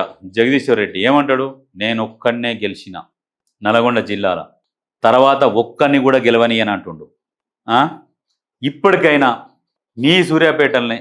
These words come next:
ఇప్పుడు మునుగోడు నియోజకవర్గంలోనే రాజగోపాల్ రెడ్డి గారు ఉన్నారు. ఉదాహరణకు నువ్వు సూర్యాపేటలో రాజీనామా చేయి, ఇదే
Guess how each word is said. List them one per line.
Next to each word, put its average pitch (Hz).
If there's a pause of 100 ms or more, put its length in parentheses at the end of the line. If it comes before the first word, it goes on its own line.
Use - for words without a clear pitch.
(120)
ఇప్పుడు 127
మునుగోడు 135
నియోజకవర్గంలోనే 123
రాజగోపాల్ 113
రెడ్డి 107
గారు 113
ఉన్నారు. 98 (640)
ఉదాహరణకు 110 (120)
నువ్వు 131
సూర్యాపేటలో 139
రాజీనామా 120
చేయి, 95 (540)
ఇదే 147